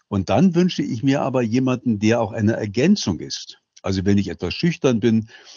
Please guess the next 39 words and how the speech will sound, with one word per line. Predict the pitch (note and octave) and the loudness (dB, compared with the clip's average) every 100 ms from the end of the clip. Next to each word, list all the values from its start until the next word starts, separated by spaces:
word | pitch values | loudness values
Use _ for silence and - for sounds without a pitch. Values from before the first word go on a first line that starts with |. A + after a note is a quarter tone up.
| _ | _
dann | - F#2+ | -2 -2
freue | G2+ G2 A2+ | 2 2 2
ich | A2+ | 2
mich | G#2 F#2+ | 0 0
über | G2 F#2 | 0 0
jemanden, | F#2+ G2 F#2+ - E2+ | 2 0 -2 -4 -6
der | E2 E2 | -4 0
wagemutiger | G#2+ D#3 D3 B2 B2+ B2+ A2 G2 | 2 4 2 2 0 0 0 0
ist | G#2 - | -2 -2
im | G#2+ | -4
Leben. | F#2 G2+ G#2 F#2 - _ _ _ _ _ _ _ _ | 0 0 0 -4 -6 _ _ _ _ _ _ _ _
Oder | G2+ F#2 | -2 0
wenn | E2 F#2+ | 2 0
ich | F2+ | 2
mich | F#2 E2 | -2 -2
nicht | F#2 - | -8 -8
entscheiden | F2 - A#2+ C#3+ C#3 | -8 -2 0 0 -2
kann, | A2+ A#2+ A#2 - - - - - | 0 2 2 -2 -20 -20 -16 -2
dann | G2+ G#2+ - | 0 0 0
will | G#2 A2 | 0 0
ich | F#2+ | 0
jemanden | A2 G2+ F#2+ G2 | 0 0 0 -2
haben, | F#2+ G2+ G2 C#2+ | 0 0 0 -2
der | F#2+ | -4
gerne | G2 F#2+ G2+ F2+ - - _ _ | -2 0 0 -2 -6 -20 _ _
im | A2 G2 | 0 2
Leben, | G2 G#2 A2 - - - | 4 4 2 -4 -10 -2
dem | G#2 | -2
es | G2 | 0
leicht | A2 G#2 D#3+ - | -2 -2 -2 -2
fällt, | - C3 A#2+ - - _ _ - | 0 0 0 -6 -20 _ _ 0
irgendwo | B2 B2 A2+ A2 | 2 4 2 0
zu | A2+ | -2
sagen, | G#2 G#2 A2+ A2 | 0 2 2 -2
im | G2 | 0
Grunde, | G#2 G2+ F#2 | 0 0 0
was | F2+ | -4
man | G2 F2+ | -4 0
macht. | C#3 - - | -2 -2 -16